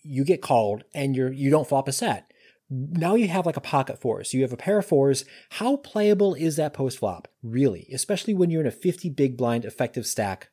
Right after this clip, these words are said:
pot. Probably not. Meanwhile, if you're deeper stacked, yeah, you still have some maneuverability there. So I want to thank you for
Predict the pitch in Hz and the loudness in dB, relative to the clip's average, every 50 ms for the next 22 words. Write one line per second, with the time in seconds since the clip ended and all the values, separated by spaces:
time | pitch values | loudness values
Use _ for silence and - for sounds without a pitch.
0 | _ _ - 95 90 - - _ _ _ _ - _ _ _ _ - 107 95 92 | _ _ -16 -14 -14 -16 -20 _ _ _ _ -20 _ _ _ _ -8 -6 -6 -4
1 | 107 131 180 214 214 143 101 - _ _ _ _ _ _ - 127 160 202 220 196 | -4 -2 -2 0 0 -2 -2 -4 _ _ _ _ _ _ -4 0 2 4 6 6
2 | 180 156 147 143 123 135 - 143 143 196 247 247 - 175 - - - 147 139 139 | 8 8 6 6 2 -2 -4 -4 -2 0 -2 -2 0 -2 -2 2 2 4 4 2
3 | 135 - - - - _ _ _ _ _ - 185 143 165 143 - - 214 208 180 | 0 -2 -10 -18 -18 _ _ _ _ _ -6 -4 -4 -4 -4 0 2 4 4 4
4 | 156 170 175 165 - - 175 156 147 143 135 135 139 139 135 131 117 101 123 151 | 2 -2 -4 -4 -4 -4 -2 -2 0 0 0 2 0 0 0 -2 -2 -2 0 0
5 | 160 123 107 - 87 87 - - 160 156 165 170 196 202 196 - 175 151 135 - | 0 -2 -4 -6 -8 -8 -6 -4 -2 0 2 2 2 2 2 0 0 0 0 -2
6 | 120 117 - - 113 107 104 101 | -4 -4 -2 -2 0 0 0 -2